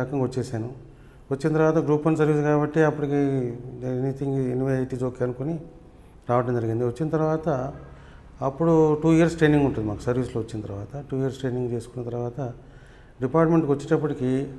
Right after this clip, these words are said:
అంతకుముందు మేము రాకముందు నుంచి కూడా, ఆ,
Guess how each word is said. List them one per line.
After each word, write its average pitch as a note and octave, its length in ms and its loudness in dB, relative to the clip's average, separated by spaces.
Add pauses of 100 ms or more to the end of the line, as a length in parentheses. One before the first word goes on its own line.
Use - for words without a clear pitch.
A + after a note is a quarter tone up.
(120)
అంతకుముందు E3 640 4 (400)
మేము C3+ 280 0 (100)
రాకముందు D3 440 2
నుంచి D3 360 -2
కూడా, D#3 160 2 (840)
ఆ, C3 80 -4